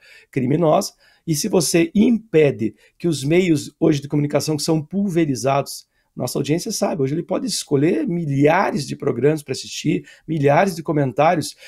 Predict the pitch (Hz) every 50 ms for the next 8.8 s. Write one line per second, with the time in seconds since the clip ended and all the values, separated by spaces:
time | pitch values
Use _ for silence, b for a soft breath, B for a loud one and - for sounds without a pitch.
0 | B B 160 156 143 170 175 170 165 151 - 170 190 214 226 220 196 156 143 151
1 | 185 202 - 214 - - 208 220 202 175 175 196 220 220 - - 202 - 180 190
2 | - - - - 277 240 196 170 196 220 170 147 _ _ _ _ _ _ _ _
3 | - 156 147 143 - 233 254 226 202 170 135 180 196 190 147 143 139 135 143 147
4 | 143 143 147 175 202 214 214 - - - - 156 - 143 147 165 185 - - -
5 | - 156 143 117 107 - 139 170 170 - - 151 135 131 127 120 - - - 165
6 | 180 170 165 160 170 151 127 127 156 175 165 139 110 - 123 131 123 104 - 107
7 | 101 _ _ b b b b b b b b b b 135 143 147 143 127 - 143
8 | 165 170 180 156 185 185 175 160 151 151 147 156 156 165 -